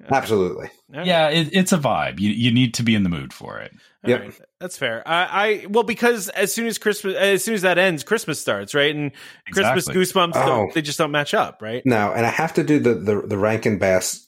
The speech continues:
Speaker 2: D V D set this year. I was just so disappointed with the way holiday shows were shown last year. I'm do-, I'm doing it.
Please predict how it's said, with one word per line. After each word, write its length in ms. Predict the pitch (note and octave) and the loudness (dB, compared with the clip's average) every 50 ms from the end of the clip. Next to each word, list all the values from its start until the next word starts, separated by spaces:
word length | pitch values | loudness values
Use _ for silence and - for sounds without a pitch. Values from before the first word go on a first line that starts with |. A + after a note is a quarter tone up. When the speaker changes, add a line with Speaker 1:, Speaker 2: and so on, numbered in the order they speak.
| - G2 | -10 -4
Speaker 2:
D 160 | F#2+ G2 F#2+ | -2 0 0
V 80 | F2+ | 0
D 140 | F2+ F2+ F2 | 0 0 -2
set 300 | D#2+ - - F2 F2+ - | -2 0 -2 -2 -2 -2
this 160 | F2+ E2+ - | -6 -4 -2
year. 220 | G2 F2+ E2+ F2 F2+ - | 0 2 2 2 0 0
I 100 | - F#2+ | 0 2
was 180 | F#2+ G2+ G2+ | 2 2 0
just 200 | F2+ G2 G#2 - | 0 -2 -2 0
so 120 | - A#2 A2+ | 2 2 2
disappointed 640 | G#2+ A2+ G#2+ - G2+ - - G2+ G2 F#2+ F#2 F2+ | 2 2 0 0 0 -2 -2 0 0 0 0 0
with 140 | F2+ F#2 - | -2 -2 -2
the 80 | F#2 | 0
way 260 | F2 F#2 F2+ F2 F2+ E2+ | 2 2 4 2 2 0
holiday 400 | - - F#2 F2 F2+ F2 F2 E2+ | 0 -2 0 0 0 0 0 0
shows 460 | - - F#2+ F2 F2 F2 F2 E2+ F2+ | 0 0 0 0 0 0 -2 -4 -4
were 120 | F2 F2 F2 | -4 -2 -2
shown 360 | - - F2+ F2 F2 E2+ E2 | 0 0 0 0 0 -2 -2
last 300 | E2+ E2+ D#2+ - - - | -2 -2 -4 -4 -4 -6
year. 160 | E2 D#2+ E2 | -6 -6 -6
I'm 120 | E2 E2+ E2 | -6 -6 -6
do-, 100 | E2+ F2+ | -6 -4
I'm 160 | - F2+ F2+ | -4 -2 -2
doing 240 | F#2 F#2 E2 D#2+ - | 0 0 -2 -2 -8
it. 80 | - | -12